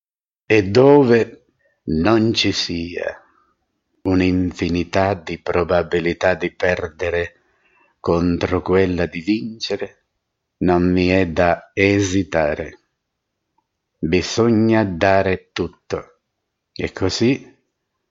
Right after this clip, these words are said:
quando si è costretti a giocare, bisogna rinunciare alla ragione per salvare la propria vita, piuttosto che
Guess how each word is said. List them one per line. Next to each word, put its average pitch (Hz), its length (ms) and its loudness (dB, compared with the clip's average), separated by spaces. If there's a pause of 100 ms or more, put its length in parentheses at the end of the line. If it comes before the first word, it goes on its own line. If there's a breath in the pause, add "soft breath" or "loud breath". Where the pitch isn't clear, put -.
(560)
quando 92 380 0
si 98 200 -2
è 98 120 0
costretti 95 680 -4
a 92 60 2
giocare, 95 680 0
bisogna 92 600 -2
rinunciare 95 680 0
alla 95 280 0
ragione 98 880 -2 (380)
per 90 180 -4
salvare 90 680 -2
la 85 140 -2
propria 85 460 -4
vita, 85 400 -8
piuttosto - 800 -4
che 85 440 0